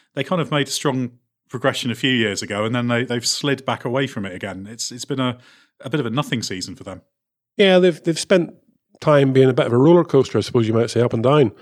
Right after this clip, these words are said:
Speaker 2: And, and there was times you could see them and you thought, "Oh, yeah, they're, they're knocking on the door here now." But it, it never really came together in, in enough, consistently enough. And I, I'm surprised, you know, because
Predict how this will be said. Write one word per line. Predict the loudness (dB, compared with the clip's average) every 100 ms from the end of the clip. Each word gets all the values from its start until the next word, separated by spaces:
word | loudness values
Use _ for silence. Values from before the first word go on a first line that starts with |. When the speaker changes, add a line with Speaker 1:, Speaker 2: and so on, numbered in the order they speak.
| -20 _ _ -8
Speaker 2:
And, | -4
and | 4
there | 4
was | 4
times | 2 4 4
you | 0
could | -4
see | -2 0
them | 2
and | 2
you | 2
thought, | -2 -2
"Oh, | -2 -2
yeah, | -4 -2
they're, | -2 0
they're | 0 -2 0
knocking | -2 0 -2
on |
the | 2
door | 4 4
here | 2
now." | 0 0 -2 -6 -20 -18
But | -6 -4 -2
it, | -4
it | -4 0
never | 4 6
really | 4 2
came | 0 -2
together | 0 2 4 2
in, | 0 -2
in | -4
enough, | -2 -4 -6 -20 _ _ _ _ _ -20 _
consistently | -2 2 0 0 -4
enough. | -4 -4 -8 -18 _ _ _ _ _
And | 0
I, | 2 0
I'm | 0
surprised, | 0 2 2 4 4 4
you |
know, | 0
because | 2 0 -2